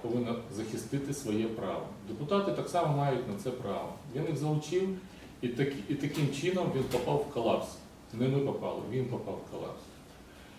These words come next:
І тому цей період на сьогоднішній день знаходиться в початковій стадії.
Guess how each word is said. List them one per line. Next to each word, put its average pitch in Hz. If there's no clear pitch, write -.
І 127
тому 170
цей 151
період 156
на 113
сьогоднішній 123
день 156
знаходиться 123
в 110
початковій 139
стадії. 156